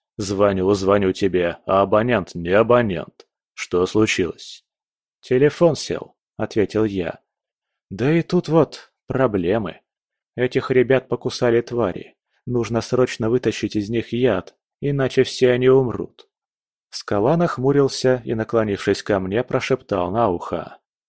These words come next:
«У меня есть один знакомый, маг крови. Он как раз сейчас нашими ребятами зачищает район.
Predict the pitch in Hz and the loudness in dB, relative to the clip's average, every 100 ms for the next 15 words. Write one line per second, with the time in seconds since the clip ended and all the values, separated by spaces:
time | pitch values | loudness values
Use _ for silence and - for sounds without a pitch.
0 | _ _ _ - 85 87 92 98 104 104 | _ _ _ -12 -8 -6 -2 2 2 2
1 | - 95 98 87 92 87 104 98 82 - | 0 0 -2 -2 -4 -2 0 0 -2 -12
2 | - _ 87 85 95 104 - 113 98 82 | -18 _ -10 -2 0 0 -2 0 0 0
3 | 85 - _ _ _ _ - - 113 117 | -6 -16 _ _ _ _ -6 -4 -2 0
4 | 117 - 113 110 110 - 104 107 104 101 | 0 2 0 2 -2 0 -2 -2 -6 -6
5 | - 107 113 101 92 92 110 101 101 - | -4 0 0 2 0 0 -2 -2 -2 -2
6 | 101 - 92 92 98 104 95 80 - | -2 0 0 0 2 2 0 -4 -10